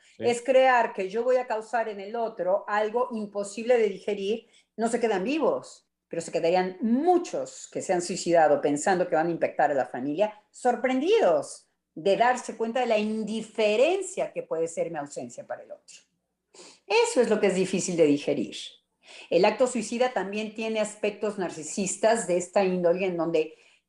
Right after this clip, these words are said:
Speaker 2: cree poder impactar en el
Speaker 1: Ujú.
Speaker 2: otro cuando, eh, estamos llenos de cinismo también. Eh, muchas veces nos podemos preguntar en el análisis en dónde estamos posicionados con respecto a nuestra indiferencia.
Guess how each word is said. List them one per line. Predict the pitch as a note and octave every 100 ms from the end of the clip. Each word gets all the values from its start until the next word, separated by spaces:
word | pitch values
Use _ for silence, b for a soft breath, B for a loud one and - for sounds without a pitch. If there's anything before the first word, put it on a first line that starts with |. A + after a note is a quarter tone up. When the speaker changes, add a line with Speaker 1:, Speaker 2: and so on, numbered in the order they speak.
| -
Speaker 2:
cree | B3 B3+ C#4 D4 - _ _ _ _ _ _ _
poder | - B3 C4 C4
impactar | C4+ B3+ - - G3+ - _ - B3+ B3 - - _
en | G3 F#3+
el | F#3+ A#3
Speaker 1:
Ujú. |
Speaker 2:
otro | G#3 C#3+ E3+ A#3 _ _ _ _ _ _
cuando, | - G3+ G#3 A3 C#4+ D4 F#3
eh, | F3 E3 D#3+ D3+
estamos | D#3 - F3+ G#3+ - _ _ _
llenos | E3+ C#3+ F3 E3+ D#3
de |
cinismo | D3 - D3+ G3+ D#4+ F4+ - E3 D#3+
también. | D#3+ F3 F#3+ A#3+ A3+ F3
Eh, | C#3+ D3 D3 D3+ B B
muchas | A3 G#3+ G#3
veces | A3+ G#3+
nos | G3+
podemos | G3 G3 G3+
preguntar | G#3+ F#3 F#3 A3
en | G#3
el | F3+
análisis | D#3+ G3 G#3+ A3+ A3+ A#3+ A3 A3
en | F3+
dónde | G3 G3
estamos | G#3+ F#3+ G3
posicionados | G3+ F3+ F#3 - D#3+ A3 D#4 A#3 -
con | F3+
respecto | E3 - F3 A3
a |
nuestra | F3+ - C#3+
indiferencia. | B2+ B2 F3 G3+ D#4 E4+ - B2